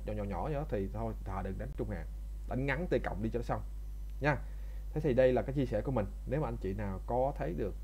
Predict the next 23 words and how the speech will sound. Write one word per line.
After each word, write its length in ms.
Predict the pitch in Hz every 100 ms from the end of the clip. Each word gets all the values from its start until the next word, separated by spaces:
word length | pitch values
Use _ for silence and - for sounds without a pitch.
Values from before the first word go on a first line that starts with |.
| -
cái, 280 | 123 127
ờ, 120 | 120 113 - - - - - -
đồng 200 | 123 107
cảm 240 | 107 92 156 - - - -
hay 120 | 113
là 60 | 101
có 240 | - 151
góc 140 | 165 160
nhìn 280 | 120 104 101
tương 160 | 165 151
tự, 220 | 110 110 - - - - -
chúng 100 | 123
ta 280 | 123 113 110
sẽ 460 | - 104 101 117 113 110 - - - - - - - -
cùng 200 | 101 107
nhau 160 | 110
thử 120 | 104
nghiệm 260 | 107 104 90
cái 80 | 120
điều 160 | 120
này 120 | 110 90
được 100 | 107
không? 160 | 107